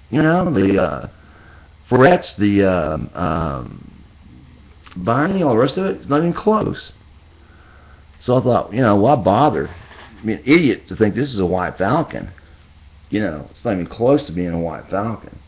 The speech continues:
But, of course, it's, it's close to one of those oddball models that Gretsch has from China. Oh, yeah, and the Chinese Gretsch,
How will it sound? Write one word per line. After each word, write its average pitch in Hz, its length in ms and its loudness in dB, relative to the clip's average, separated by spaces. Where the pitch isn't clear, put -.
But, 131 180 4
of 143 60 2
course, 123 200 6
it's, - 100 -10
it's 113 200 0
close 110 320 6
to 107 60 2
one 107 220 4
of - 0 -
those 104 320 4
oddball 104 520 6
models 107 440 6
that 78 140 -2
Gretsch 113 240 4
has 95 360 0
from 95 160 -4
China. 113 540 0
Oh, 139 140 8
yeah, 151 340 8
and 113 100 0
the 107 140 0
Chinese 180 480 6
Gretsch, 175 520 6